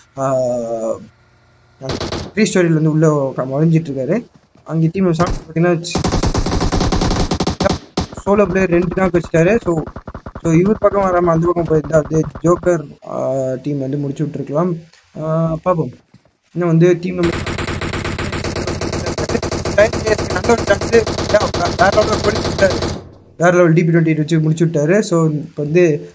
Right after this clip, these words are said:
டைரன் டேஸ் வந்து பிளேஸ் மாத்திடலாம்னு நினைக்கிறேன். இல்ல இதே கேப்லயே இருக்கிறாரா? So, அடிக்கிறதுக்கான சான்ஸ் இல்லைன்னு நினைக்கிறேன். பார்ப்போம்.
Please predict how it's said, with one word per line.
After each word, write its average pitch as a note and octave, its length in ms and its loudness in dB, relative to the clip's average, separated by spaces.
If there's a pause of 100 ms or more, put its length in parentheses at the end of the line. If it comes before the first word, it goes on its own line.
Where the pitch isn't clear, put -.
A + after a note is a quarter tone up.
(100)
டைரன் F#3 280 2
டேஸ் E3 220 2
வந்து D#3 400 2
பிளேஸ் E3 280 2
மாத்திடலாம்னு D#3+ 560 2
நினைக்கிறேன். C3+ 300 -2
இல்ல F3 140 2
இதே E3 300 0
கேப்லயே D#3+ 240 -2
இருக்கிறாரா? C#3+ 520 -4 (380)
So, D3+ 160 -4
அடிக்கிறதுக்கான D#3+ 380 0
சான்ஸ் E3 320 -2
இல்லைன்னு D3+ 120 -4
நினைக்கிறேன். C#3 320 -8
பார்ப்போம். C#3 300 -8